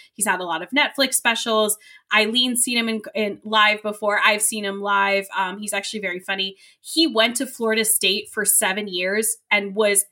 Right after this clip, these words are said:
so notorious that he got an article in Rolling Stone in the late nineties that was all about him, because at the time F S U had just been ranked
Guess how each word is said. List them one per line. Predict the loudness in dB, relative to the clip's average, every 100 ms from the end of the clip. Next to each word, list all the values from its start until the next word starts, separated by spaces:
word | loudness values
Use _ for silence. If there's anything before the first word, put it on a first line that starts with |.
| -8
so | 0 2 4 2 2 -4 -6
notorious | -8 -6 -2 0 2 0
that | -4 -6
he | -6
got | 2 4 4 0
an | -4
article | 0 0 0 -4 -4
in | -6 -4
Rolling | -4 -2
Stone | -2 0 0
in | -2
the | -4
late | -4 -4 -2
nineties | -4 -2 -4 -4 -4
that | -6
was | -6 -2
all | 0 0
about | 2 0 -2
him, | -6 -6 -6
because | -8 -2 0 2
at | 0
the | -2
time | 0 2 2
F | 2 2
S | 0 0
U | -2
had | -2
just | -2 -4
been | -6 -2
ranked | -2 -2